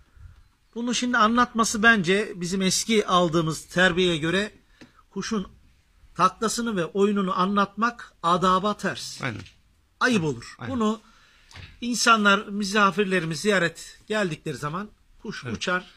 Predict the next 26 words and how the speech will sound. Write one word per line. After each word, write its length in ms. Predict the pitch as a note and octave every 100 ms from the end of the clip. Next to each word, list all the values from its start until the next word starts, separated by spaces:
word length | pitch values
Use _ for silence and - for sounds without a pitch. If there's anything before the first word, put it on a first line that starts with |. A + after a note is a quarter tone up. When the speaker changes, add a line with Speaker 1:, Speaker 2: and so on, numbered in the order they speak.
| _ -
Speaker 1:
Artık 140 | F#3
Speaker 2:
Nasip 220 | D#3 E3
Speaker 1:
o 40 | F3
gün 60 |
Speaker 2:
olursa, 160 | D#3 F#3+
Speaker 1:
ne 60 | G3
yaparsa. 440 | D3+ D#3 C3+ D3+
Speaker 2:
tabii, 120 | F#3
tabii. 200 | B2 G#2
Nasip 300 | C#3 D3 D#3+
olursa 260 | D3+ C#3+ B2+
zaten 420 | B2+ B2 C3 C3
burada 240 | C3 A#2+
da 180 | A2+ A2
bunlardan 400 | A#2+ B2 A#2+ B2
kanada 320 | G#2+ A#2 A2+ A2+
kuyruğu 460 | A#2 A2 A#2 A2+ - - - A#2+
düzen 360 | A#2+ B2+ A#2+
beklenen 420 | B2 - B2 B2
kuşlar 400 | A2+ A2+ - A2+
var. 260 | G#2 C3 C#3 _ - - -
İnşallah 320 | - D3+ C3+
onlar 380 | B2+ B2 B2+ B2
da 100 | A2
yani, 240 | A2 G2+ F#2+
e, 100 | -